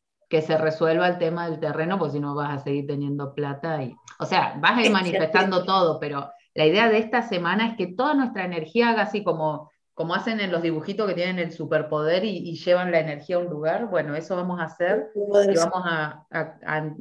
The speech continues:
Speaker 1: sintonizar nuestras antenitas a full. Con ejercicios fáciles que ya conocemos, pero todos los días un poquito, un poquito, un poquito, un poquito. Entonces,
Speaker 2: Y entonces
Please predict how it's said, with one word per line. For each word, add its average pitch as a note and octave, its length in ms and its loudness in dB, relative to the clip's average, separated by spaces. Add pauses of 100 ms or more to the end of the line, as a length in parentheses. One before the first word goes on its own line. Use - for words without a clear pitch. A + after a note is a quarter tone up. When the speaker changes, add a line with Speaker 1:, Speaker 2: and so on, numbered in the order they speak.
(220)
Speaker 1:
sintonizar E3+ 760 0
nuestras G#3 320 -2
antenitas F3 600 -2
a D#3+ 120 -6
full. B2 340 -12
Con G#3+ 160 -2
ejercicios C4 560 -4
fáciles D4 420 -6
que G3 120 -8
ya A3+ 160 -6
conocemos, A3+ 600 -4
pero F#3 200 -6
todos A#3+ 200 -2
los G3 140 -4
días B3 260 -4 (680)
un G3+ 160 0
poquito, C#3 460 -6
un F#3 100 -8
poquito, D3 460 -8
un D#3+ 120 -10
poquito, D3+ 500 -12
un C#3 120 -6
poquito. - 280 -12 (1400)
Entonces, F3+ 440 0
Speaker 2:
Y - 40 2
entonces C4 640 6